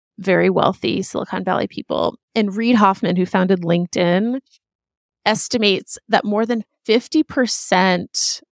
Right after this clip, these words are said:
of his fellow Silicon Valley billionaires, um, have bought some sort of, like, hideaway. He says hideaway in the U S or abroad as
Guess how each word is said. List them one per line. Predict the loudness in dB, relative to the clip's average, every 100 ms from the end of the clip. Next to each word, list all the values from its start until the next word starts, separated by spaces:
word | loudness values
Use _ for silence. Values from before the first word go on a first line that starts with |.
| 0
of | 4 4 4 0 -8 -10 _ _ _ _
his | -2 -2 -2
fellow | 0 2 2
Silicon | 0 -2 -4 -2 -2
Valley | 0 0 0
billionaires, | 2 2 2 0 -2 0 -2 -4 -14 _ _ _ _ _ _
um, | 0 2 2 -2 -6 -12 _ _ _ _
have | -14 -6 0 2 0 -2 -8 -16 _ _ _ _ _ _
bought | 4 6 4 2 _ -12
some | -2 -2 -2
sort | -4 -4 -2
of, | -4
like, | -2 -2 -2 _ -20 -20 _ _ _ _ _ _ _
hideaway. | -6 0 2 2 2 2 0 -2
He | -4 -6
says | -2 0
hideaway | 0 -2 -2 0 0
in | 0
the |
U | 2 2
S | 2
or | -2
abroad | 0 2 2
as | 2 -6